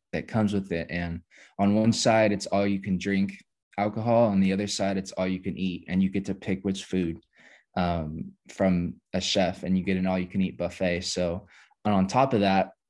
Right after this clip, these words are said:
the entire back wall in that room is full of T Vs. It's like a T V wall.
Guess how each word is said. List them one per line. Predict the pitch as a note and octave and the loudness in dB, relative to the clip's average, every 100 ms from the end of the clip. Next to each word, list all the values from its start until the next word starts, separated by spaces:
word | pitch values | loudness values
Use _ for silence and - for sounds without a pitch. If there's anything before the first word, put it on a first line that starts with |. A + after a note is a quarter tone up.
| _ | _
the | F#2+ G2+ | -6 -2
entire | G2 G#2+ A2 A2+ F#2+ | 0 0 2 2 0
back | F#2+ G2 G#2+ - | 0 0 0 -4
wall | F2+ F#2+ G#2+ G#2+ | -2 0 0 0
in | G2 | 0
that | F#2+ C2 | -2 -2
room | F2+ G2+ B2+ D3 - - | -4 -2 -2 -4 -10 -6
is | G3 F#3 - _ | -6 -6 -14 _
full | - G#3+ F#3+ | -4 0 0
of | - | -2
T | - F#2 | -4 -2
Vs. | F2+ E2 D#2 - | -2 -4 -8 -10
It's | - | -6
like | F#2+ F#2+ | -4 -4
a | |
T | F#2+ - G2 | -4 -2 0
V | F#2+ | 0
wall. | F2 E2 D#2 | -2 -4 -8